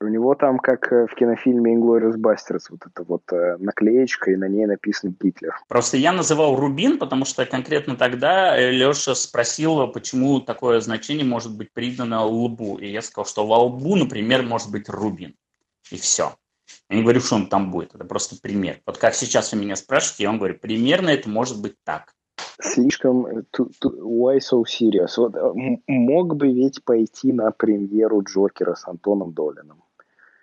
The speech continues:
Speaker 1: А сижу здесь, обсуждаю плохие комиксы.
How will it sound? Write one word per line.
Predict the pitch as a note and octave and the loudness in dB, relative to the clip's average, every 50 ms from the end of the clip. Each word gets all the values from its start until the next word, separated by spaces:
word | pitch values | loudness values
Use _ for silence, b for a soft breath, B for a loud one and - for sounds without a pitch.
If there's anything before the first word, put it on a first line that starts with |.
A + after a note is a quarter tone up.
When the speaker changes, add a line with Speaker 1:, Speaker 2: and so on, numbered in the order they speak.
| b b b _ _ - | b b b _ _ -4
Speaker 1:
А | - G2+ | -2 -2
сижу | - - - G2+ G2+ A2+ B2 B2+ | 0 0 0 2 2 2 2 2
здесь, | A#2 A2 G#2 A#2 A2+ - - | 2 0 0 0 2 2 0
обсуждаю | A#2+ - - C3 B2+ B2+ B2+ B2 C3 C3+ C3+ | 0 0 0 0 0 0 0 2 2 2 2
плохие | B2 - B2+ A#2+ A#2 - - B2+ A#2+ A2+ | 2 2 2 2 2 0 2 2 2 2
комиксы. | - - A2 G2+ F#2+ F#2 F2+ - - - G#2 | 2 2 2 2 2 0 -4 -6 -6 -6 -6